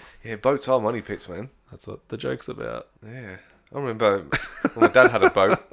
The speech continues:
Speaker 1: That thing was, cost a fucking fortune.
Speaker 2: What sort of boat was it?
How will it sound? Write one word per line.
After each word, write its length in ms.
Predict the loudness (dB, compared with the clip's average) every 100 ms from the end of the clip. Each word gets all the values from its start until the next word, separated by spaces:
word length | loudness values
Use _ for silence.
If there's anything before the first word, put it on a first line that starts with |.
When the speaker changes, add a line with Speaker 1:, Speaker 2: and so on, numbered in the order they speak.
| -10 -10 -12 -12 _ -16
Speaker 1:
That 160 | -14
thing 180 | -8 -6
was, 180 | -6 -12 -20 _ -14
cost 220 | -12 -12
a 40 |
fucking 320 | -18 -14 -14 -14
fortune. 460 | -12 -10 -12 -14 _ _ _ _ _ _ -12
Speaker 2:
What 120 | -8
sort 140 | -4 0
of 60 |
boat 160 | 2 2
was 120 | -2
it? 200 | -6 -12